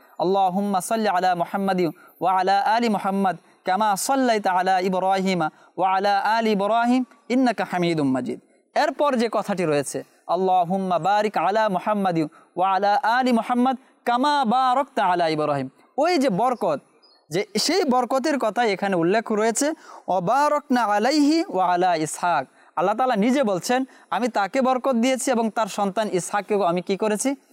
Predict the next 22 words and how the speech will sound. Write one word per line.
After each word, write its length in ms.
বরকত 300
দ্বারা 280
ধন্য 300
করেছি।" 400
তো 80
আল্লাহ 300
তাআলা 300
এই 240
বিশেষ 480
নিয়ামতটাও 640
তাকে 220
কি 140
করেছিলেন? 460
প্রদান 340
করেছিলেন। 480
আর 120
এই 100
বিষয়টি 360
আমরা 240
কুরআনে 320
পাকের 420
মধ্যে 300